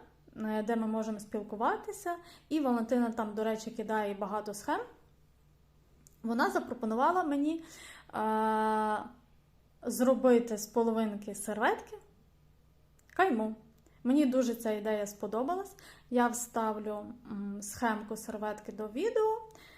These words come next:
е, на відео, е, і, е, буду в'язати кайму з половинки серветки. Сподіваюсь, що в мене це вийде і мені буде достатньо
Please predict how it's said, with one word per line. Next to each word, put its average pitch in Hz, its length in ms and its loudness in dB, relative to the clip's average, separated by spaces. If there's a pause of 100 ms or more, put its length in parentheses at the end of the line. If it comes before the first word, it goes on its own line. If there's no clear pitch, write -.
(220)
е, 240 360 0
на 247 140 8
відео, 370 480 2 (460)
е, 240 400 2
і, 359 140 -2 (360)
е, 226 200 4 (600)
буду 277 260 2
в'язати 226 540 2 (560)
кайму 214 380 0
з - 80 -6
половинки 233 640 -2 (160)
серветки. 208 640 -2 (380)
Сподіваюсь, 277 600 2
що 226 320 0
в 233 80 -10
мене 214 440 0 (200)
це 208 180 -6
вийде 262 380 -4 (280)
і 233 80 -4
мені 226 240 0
буде 254 320 0
достатньо 226 680 -2